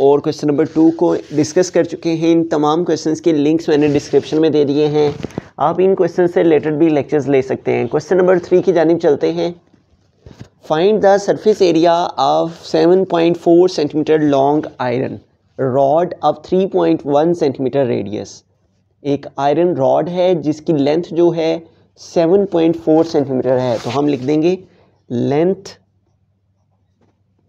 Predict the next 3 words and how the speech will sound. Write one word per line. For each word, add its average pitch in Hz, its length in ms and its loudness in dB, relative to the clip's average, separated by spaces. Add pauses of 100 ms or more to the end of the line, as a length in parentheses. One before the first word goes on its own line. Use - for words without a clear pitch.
(800)
of 135 420 -2 (500)
iron 139 540 0 (380)
rod 117 420 0